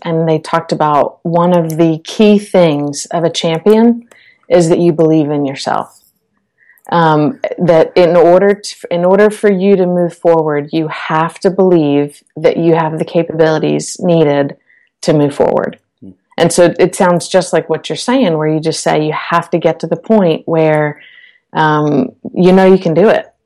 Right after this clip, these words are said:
Speaker 1: And it's gonna be hard, and you're, but, you know, what we talked about before we got on this call, it's, it's about discipline,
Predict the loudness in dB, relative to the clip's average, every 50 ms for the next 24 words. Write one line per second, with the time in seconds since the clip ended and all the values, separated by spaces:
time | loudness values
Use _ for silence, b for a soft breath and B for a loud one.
0 | _ _ _ _ b b b b b 0 0 2 2 0 -2 -2 -2 0 2 2
1 | 2 2 2 0 -2 -2 0 0 0 -2 -4 -6 -10 _ _ -6 -6 -4 -2 -2
2 | -2 -2 -4 -6 -6 -2 0 0 0 -2 -4 -4 0 2 2 2 0 -2 b b
3 | b b b b -2 0 2 2 2 2 2 2 2 4 4 2 2 0 -2 -6
4 | -6 -6 -6 -4 -4 -4 -4 -4 -2 0 0 0 0 0 -2 -4 -4 -4 -4 -4
5 | -6 -8 -10 -6 -4 -2 0 2 0 0 0 -2 -6 -6 -10 -8 _ -6 -4 -2
6 | -2 -2 -2 -2 -2 -4 -6 -6 -6 -6 -10 -8 -8 -10 -8